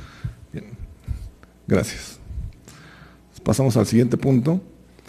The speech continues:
que es el análisis, discusión y aprobación en su caso de la solicitud presentada por la C. Fabiola Ontiveros Martínez para adquirir nuevamente la calidad de alumna de licenciatura en diseño,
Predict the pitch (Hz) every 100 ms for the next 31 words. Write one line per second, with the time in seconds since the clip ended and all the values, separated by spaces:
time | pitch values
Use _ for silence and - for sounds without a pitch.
0 | - - 113 135 120 113 123 120 117 117
1 | 104 123 113 101 98 120 110 135 139 -
2 | 120 104 101 98 120 123 120 113 101 107
3 | 113 113 123 113 - - - - - 123
4 | 113 - 101 107 107 110 104 101 104 101
5 | 107 120 131 120 120 104 101 110 104 107
6 | 107 110 107 107 101 98 98 104 104 107
7 | 113 101 107 98 - 104 101 - 131 107
8 | 147